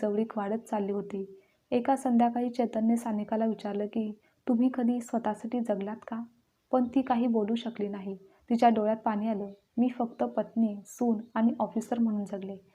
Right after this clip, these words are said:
पण मी म्हणून कधीच जगले नाहीच." चेतनने हळूच तिचा हात धरला.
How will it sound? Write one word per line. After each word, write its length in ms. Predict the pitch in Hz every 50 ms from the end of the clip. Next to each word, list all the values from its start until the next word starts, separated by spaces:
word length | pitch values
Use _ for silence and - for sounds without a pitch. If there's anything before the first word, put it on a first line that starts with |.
| _ _ _ -
पण 140 | 269 269 262
मी 220 | 240 247 262 269
म्हणून 260 | 277 269 254 254 254
कधीच 380 | 262 254 254 214 226 233 233 -
जगले 280 | 233 190 196 196 202 208
नाहीच." 460 | 220 214 190 185 196 190 190 - - _ _ _ _ _ _ _ _ _ _ _ _ _ _ _ -
चेतनने 360 | 226 - - 214 208 220 233
हळूच 340 | 226 220 214 220 220 220 -
तिचा 160 | 226 226 233
हात 160 | 214 214 214
धरला. 360 | 202 202 220 202 202 196 202